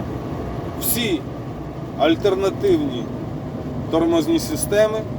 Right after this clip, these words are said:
це є ретардна. Ну, тут нема ніякої там гідродинамічної, ніяких додаткових опцій, ото воно даве, даве мотором,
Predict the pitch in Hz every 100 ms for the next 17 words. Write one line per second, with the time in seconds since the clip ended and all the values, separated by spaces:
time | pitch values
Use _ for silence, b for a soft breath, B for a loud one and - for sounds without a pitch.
0 | - - - - - - - - - -
1 | - - - - - - - - - -
2 | - 139 139 160 180 160 156 143 139 110
3 | - - - - - - - - 208 233
4 | 220 240 - 233 226 196 180 175 170 165
5 | 156 151 160 165 160 175 180 196 240 -
6 | - 190 175 - - - - - - -
7 | 180 294 185 170 160 165 170 - 175 170
8 | 165 - 220 220 - 170 180 170 180 175
9 | 170 170 165 156 151 147 143 143 139 139
10 | 143 139 139 135 - 196 185 170 160 190
11 | 180 175 175 185 - 214 185 160